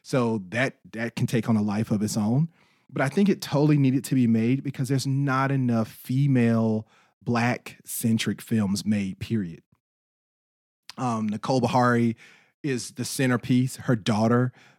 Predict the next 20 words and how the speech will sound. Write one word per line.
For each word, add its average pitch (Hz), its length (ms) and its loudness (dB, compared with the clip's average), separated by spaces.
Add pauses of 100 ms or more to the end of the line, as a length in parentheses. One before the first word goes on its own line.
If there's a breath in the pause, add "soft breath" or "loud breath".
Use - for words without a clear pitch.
who 127 120 4
I 113 80 0
think 117 200 -2
is 110 100 -2
also, 117 340 -2
um, 104 100 0
forgive 113 340 -2
me 120 100 4
for 113 120 -6
not 104 180 -6
thinking 110 200 -6
of 95 60 -8
her 104 100 -8
name 110 280 -2
right 101 220 -10
now, 98 320 -10 (400 soft breath)
um, 107 340 -2
but 85 100 -4
she, - 140 -2
I, 113 100 -2